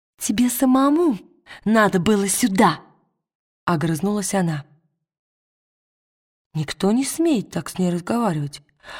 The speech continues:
В конце концов, она благородного происхождения.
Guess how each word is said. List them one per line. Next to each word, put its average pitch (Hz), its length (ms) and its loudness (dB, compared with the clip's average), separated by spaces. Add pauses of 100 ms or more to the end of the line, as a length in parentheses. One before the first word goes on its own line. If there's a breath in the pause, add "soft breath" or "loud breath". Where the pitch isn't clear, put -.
В - 120 -16
конце 208 340 -2
концов, 165 500 -4 (380)
она 180 220 2
благородного 254 640 4
происхождения. 277 920 2